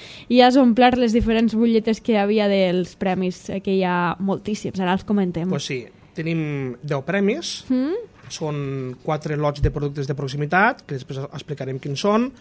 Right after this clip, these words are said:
Speaker 2: quatre àpats també per a dos persones, la cistella del Bazar Bentiev i una excursió en família a Benifallet.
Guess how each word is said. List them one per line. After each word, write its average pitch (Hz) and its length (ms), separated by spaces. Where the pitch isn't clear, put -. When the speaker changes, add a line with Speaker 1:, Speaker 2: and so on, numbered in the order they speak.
Speaker 2:
quatre 156 320
àpats 151 280
també 139 240
per 135 140
a 135 40
dos 131 140
persones, 196 760
la 151 220
cistella 160 440
del 127 640
Bazar 143 240
Bentiev 202 480
i 151 120
una 160 140
excursió 165 420
en 170 80
família 170 560
a 151 160
Benifallet. 147 440